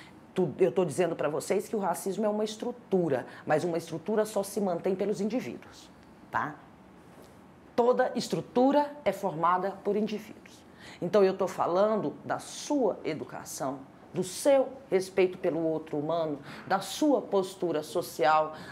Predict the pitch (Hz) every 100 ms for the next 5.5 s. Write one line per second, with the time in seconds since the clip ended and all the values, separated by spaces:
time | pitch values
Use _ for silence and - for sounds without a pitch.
0 | - 214 208 208 262 320 262 175 - 202
1 | 208 - 190 185 - 180 160 165 147 165
2 | 170 170 160 170 160 160 - 156 147 151
3 | 156 160 - - - - - - - -
4 | - - - - 190 226 233 160 196 214
5 | 208 208 180 143